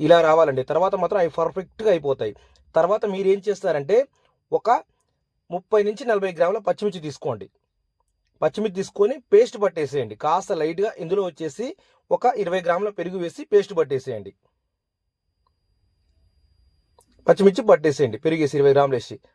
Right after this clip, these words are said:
ఆ తర్వాత వన్ కేజీ చికెన్ బిర్యా-, చికెన్ బిర్యానీ కోసం చికెన్ తీసుకున్నానండి. ఇది వచ్చేసి స్కిన్‌లెస్ తీసుకోవాలి.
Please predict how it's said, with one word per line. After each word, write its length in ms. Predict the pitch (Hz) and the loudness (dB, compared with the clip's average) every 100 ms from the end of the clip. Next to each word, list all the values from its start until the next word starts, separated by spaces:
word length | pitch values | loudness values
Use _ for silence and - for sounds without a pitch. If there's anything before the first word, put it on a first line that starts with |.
| _ | _
ఆ 140 | 127 143 139 | 2 4 2
తర్వాత 440 | 143 147 135 - 240 - _ _ 139 | 0 -2 -2 -2 -6 -8 _ _ -4
వన్ 160 | 160 | -4
కేజీ 260 | 175 165 160 | -4 -8 -8
చికెన్ 360 | - 143 156 143 | -14 -4 -4 -4
బిర్యా-, 260 | 143 135 131 | -8 -10 -14
చికెన్ 360 | 135 135 147 | -14 -8 -4
బిర్యానీ 220 | 139 135 131 | -2 -2 -4
కోసం 200 | 135 185 | -12 -12
చికెన్ 300 | 139 156 139 | -8 -8 -6
తీసుకున్నానండి. 680 | 139 - 135 131 127 147 311 - _ _ _ _ _ _ _ _ _ | -12 -8 -6 -4 -4 -2 -4 -6 _ _ _ _ _ _ _ _ _
ఇది 120 | 156 160 | -4 -2
వచ్చేసి 320 | 170 170 254 | -2 -4 -6
స్కిన్‌లెస్ 440 | - - 185 196 190 | -8 -4 0 0 -2
తీసుకోవాలి. 480 | 170 - 139 107 | -14 0 0 0